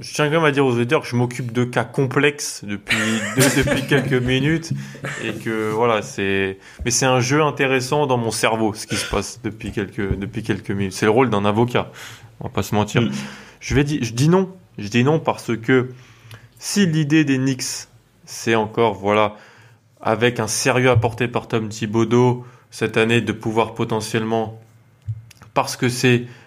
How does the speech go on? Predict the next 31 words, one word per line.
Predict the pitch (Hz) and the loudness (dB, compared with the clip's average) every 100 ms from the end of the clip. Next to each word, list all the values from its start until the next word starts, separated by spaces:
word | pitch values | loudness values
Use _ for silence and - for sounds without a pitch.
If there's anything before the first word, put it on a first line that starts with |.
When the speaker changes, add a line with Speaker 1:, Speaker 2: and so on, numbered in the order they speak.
| _ | _
Speaker 1:
parce | - 113 | -4 -2
que | 123 | 0
nous, | 113 113 | 0 0
parce | 117 120 | 0 -2
que | 120 | 0
New | 120 | 0
York | 120 123 120 117 | 2 0 0 -4
est, | 104 - 110 | -4 -4 -6
est, | 107 - | -8 -10
est, | 107 104 - - _ _ _ | -10 -10 -10 -14 _ _ _
reste | 107 110 120 - | -6 -4 -2 -4
New | 110 110 | -4 0
York, | 117 113 | 0 0
c'est, | - 117 104 95 | 0 4 4 2
putain, | 95 | -2
je | 98 98 | 0 0
dis | 101 | 2
des | 110 | 2
choses | 104 123 117 | 4 2 2
qu'un | 101 98 | -2 -2
avocat, | 101 104 104 120 | -2 -2 -6 -4
je, | 131 131 | 0 0
je | 123 | 0
fais | 127 160 | 2 2
vraiment | 131 135 | 4 4
le | 135 | 2
métier | 131 127 | 2 2
d'avocat, | 117 113 110 117 | 4 4 4 2
c'est-à-dire | 104 107 104 | 2 0 2
que | |
je, | 117 | 2